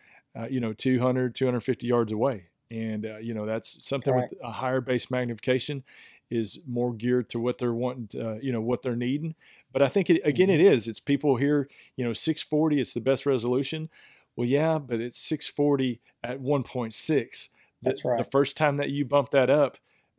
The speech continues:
Speaker 1: uh, and magnify it, it cuts it in half. And I think once you explain that to people and people understand how the base magnification and resolution works and how it,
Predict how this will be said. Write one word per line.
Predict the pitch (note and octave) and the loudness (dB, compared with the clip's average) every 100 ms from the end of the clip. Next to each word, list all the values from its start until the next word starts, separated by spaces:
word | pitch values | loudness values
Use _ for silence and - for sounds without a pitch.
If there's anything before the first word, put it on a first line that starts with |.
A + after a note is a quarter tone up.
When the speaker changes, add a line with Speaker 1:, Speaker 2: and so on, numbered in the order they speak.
| B2+ | -10
Speaker 1:
uh, | |
and | B2 C3 | -6 -4
magnify | B2+ D#3 C3+ - A#2 | -2 -2 -2 0 0
it, | A#2 | -2
it | A#2+ | -4
cuts | C3+ - | -6 -4
it | B2 | -4
in | A#2+ | -4
half. | C3 A#2 G#2+ - _ _ _ | -6 -8 -10 -20 _ _ _
And | B2+ B2 | -4 -2
I | A#2 | 0
think | E3 D#3 | 0 0
once | C#3 D#3 - | 0 0 0
you | D3 | -2
explain | - - C#3 C#3+ | -4 0 0 2
that | C3 | -2
to | - | -4
people | B2+ A#2+ | -8 -6
and | A#2+ | -8
people | A2 B2+ B2 | -8 -6 -4
understand | A#2+ A2 - B2 B2+ A#2+ A2+ _ _ _ _ | -4 -6 -6 -2 -2 -2 -6 _ _ _ _
how | - - C3 | -10 -2 0
the | B2+ | 0
base | C3 B2+ - | 0 -2 0
magnification | B2+ A#2+ A2 - B2+ - B2 | -4 -4 -8 -4 -4 -4 -6
and | A#2 | -2
resolution | A#2+ A#2 A#2+ A#2 A#2+ | -2 0 -2 -2 -6
works | A2+ A#2 A2+ - - _ _ _ | -4 -2 -4 -6 -12 _ _ _
and | B2 A2+ A2 | -8 -6 -4
how | A2+ B2 | -2 0
it, | B2 | 0